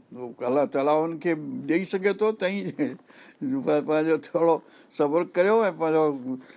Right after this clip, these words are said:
ا، ظاهر، ت-، م-، م-، ڇا چئبو آهي، بغاوت ڪري نه ويو. هاڻي اها ڳالهه،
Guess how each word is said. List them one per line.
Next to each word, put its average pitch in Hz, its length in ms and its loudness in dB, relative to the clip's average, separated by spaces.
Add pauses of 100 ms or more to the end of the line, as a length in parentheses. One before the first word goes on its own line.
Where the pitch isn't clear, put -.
(160)
ا، 123 400 -2
ظاهر، 160 380 6 (400)
ت-، 156 40 -10
م-، 135 260 -2
م-، 143 560 0
ڇا 151 160 0
چئبو 147 240 2
آهي، 143 140 2 (440)
بغاوت 170 460 4
ڪري 160 240 2
نه 156 120 0
ويو. 196 260 4 (600)
هاڻي 131 260 2
اها 147 80 4
ڳالهه، 135 340 0